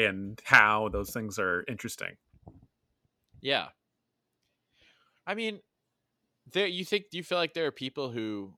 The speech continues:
Speaker 2: who distance themselves from their Italian heritage?
Speaker 1: Not distance, but where, like, like, it doesn't mean anything to me. Like, I don't, when Italy is playing in the World Cup, like, I, it, I feel next to nothing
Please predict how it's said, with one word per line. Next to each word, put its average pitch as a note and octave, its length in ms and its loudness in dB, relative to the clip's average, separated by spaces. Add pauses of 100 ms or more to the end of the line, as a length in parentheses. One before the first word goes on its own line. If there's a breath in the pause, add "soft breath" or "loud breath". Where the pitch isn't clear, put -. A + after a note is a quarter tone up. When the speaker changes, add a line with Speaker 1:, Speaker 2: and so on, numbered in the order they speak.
(300)
Speaker 2:
who G#2+ 140 -16 (100)
distance A2+ 400 -8
themselves C3 540 -2
from A2+ 180 -10
their G2+ 180 -2
Italian G2 420 -4
heritage? G2+ 500 -6 (120)
Speaker 1:
Not A3 320 -2
distance, G3 440 0
but D3 200 2
where, D3+ 240 6
like, D3 220 2
like, F3 140 4
it F3+ 100 0
doesn't G#3+ 320 2
mean D#3+ 220 -2
anything A#2 380 -2
to A2+ 100 -4
me. F#2 220 -8
Like, G#2 200 -2
I C#3+ 140 6
don't, D#3 540 2
when D3 240 2 (160)
Italy D#3 360 2
is C3+ 120 2
playing C#3 280 0
in C3 80 0
the B2+ 80 -2
World B2 300 0
Cup, - 340 2
like, G2+ 300 -6
I, A#2+ 80 -12 (240)
it, C3+ 140 -8 (300)
I A#2 140 0
feel C3 600 2 (180)
next C#3+ 520 0
to B2+ 100 0
nothing G#2+ 440 -2